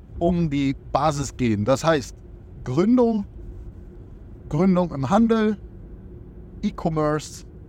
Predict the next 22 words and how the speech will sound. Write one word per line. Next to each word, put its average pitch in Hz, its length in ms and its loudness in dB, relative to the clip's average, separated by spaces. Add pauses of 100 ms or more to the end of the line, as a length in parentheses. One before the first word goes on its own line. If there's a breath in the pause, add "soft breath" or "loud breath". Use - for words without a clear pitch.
(280)
also 110 260 -8
Onlinehandel, 143 880 4 (180)
dann 120 360 0 (340)
zugespitzt. - 720 -2 (840)
Da 127 140 4
ich 131 80 0
selber 147 300 4
sehr 143 180 2
viel 151 200 0
im 127 100 -4
E-Commerce 156 420 0
bin, 139 220 0 (560 loud breath)
aber 170 180 2
der 160 80 2
klassische 165 480 0
Handel 147 420 2
nicht 160 200 -2
so 131 160 -2
weit 117 200 0
weg 196 200 0
liegt 135 320 -2
und 120 280 -2